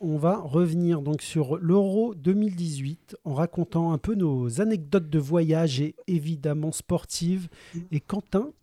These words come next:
bah, je te passe la balle pour que tu nous plantes le décor de, de cette compétition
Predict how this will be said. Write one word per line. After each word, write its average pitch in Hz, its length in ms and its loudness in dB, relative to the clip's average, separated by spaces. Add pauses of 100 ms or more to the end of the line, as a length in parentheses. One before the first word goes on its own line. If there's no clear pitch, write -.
(280)
bah, 135 80 -2
je 123 140 0
te - 140 0
passe - 420 -4
la 185 100 2
balle 175 220 0
pour - 200 -10
que - 120 -4
tu - 180 -8
nous 143 120 -2
plantes - 380 -6
le 165 100 2
décor 180 640 -2
de, 139 60 -8
de 160 260 -12 (300)
cette - 240 -10 (100)
compétition 208 960 -4